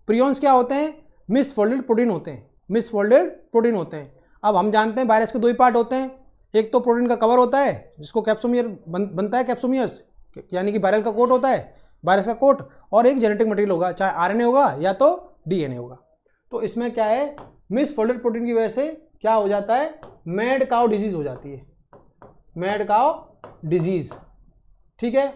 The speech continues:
और ह्यूमन में क्या बोलते हैं इनको, सीजेडी, तो इसका मतलब है क्रूसफेल जैकब डिजीज। अब ये क्या होगा, जो इस मीट को खा लेगा, जो इन्फेक्टेड काउ है उसको मीट खा लेगा तो उसमें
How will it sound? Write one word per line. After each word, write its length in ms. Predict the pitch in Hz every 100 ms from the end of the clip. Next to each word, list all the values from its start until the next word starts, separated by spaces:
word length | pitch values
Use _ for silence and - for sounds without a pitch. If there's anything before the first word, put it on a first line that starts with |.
| -
और 180 | - 170
ह्यूमन 220 | 160 214
में 120 | 254 240
क्या 120 | 240
बोलते 260 | 233 226 247
हैं 60 |
इनको, 400 | 247 285 320 - - -
सीजेडी, 1600 | - 240 277 240 202 254 311 - - - _ _ - 143 214 175 - _ _ _ _ _ _ _ _ -
तो 80 |
इसका 240 | 196 190 233
मतलब 260 | 226 202
है 60 | 262
क्रूसफेल 500 | 254 247 - 233 254
जैकब 300 | 202 208 233
डिजीज। 420 | 196 185 208 135 - _ _ _ _ -
अब 140 | 180
ये 80 | 196
क्या 140 | 220 226
होगा, 220 | 220 247
जो 180 | 196 233
इस 160 | 226
मीट 180 | 202 233
को 80 | 254
खा 140 | 202
लेगा, 420 | 226 254 190 107 - - _ - _ -
जो 100 | 175
इन्फेक्टेड 380 | 208 220 220 247
काउ 240 | 233 226 240
है 180 | 180 156
उसको 260 | - 233
मीट 180 | 214 233
खा 140 | - 202
लेगा 260 | 233 247 151
तो 160 | -
उसमें 260 | 180 180